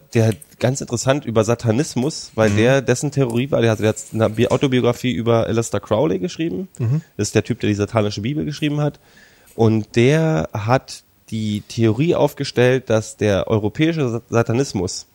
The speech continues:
Speaker 1: der ja
Speaker 2: Mhm.
Speaker 1: eigentlich eine, keine wirkliche Religion war, sondern so eine Selbstfindungsnummer, das Ich nach vorne stellen und tralala, was da gru-, damit grundsätzlich, äh, antichristlich war, ähm, dass der europäische Satanismus eigentlich bloß eine, äh,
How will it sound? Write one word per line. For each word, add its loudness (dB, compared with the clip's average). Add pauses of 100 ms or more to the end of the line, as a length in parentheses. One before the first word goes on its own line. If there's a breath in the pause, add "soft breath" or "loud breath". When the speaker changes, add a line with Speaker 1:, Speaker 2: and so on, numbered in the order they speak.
(140)
Speaker 1:
der 4
ja 4
Speaker 2:
Mhm. -2
Speaker 1:
eigentlich -2
eine, -2
keine -2
wirkliche -4
Religion 0
war, 2
sondern 0
so -4
eine 0 (540 loud breath)
Selbstfindungsnummer, 0 (440)
das -8
Ich -4
nach 0
vorne -8
stellen -8
und -18
tralala, 2
was -2
da 0
gru-, 0
damit 2
grundsätzlich, -2
äh, -6
antichristlich -4
war, -2 (540 loud breath)
ähm, 0 (600)
dass 2
der 0
europäische 2
Satanismus 0
eigentlich -2
bloß 0
eine, 2
äh, 2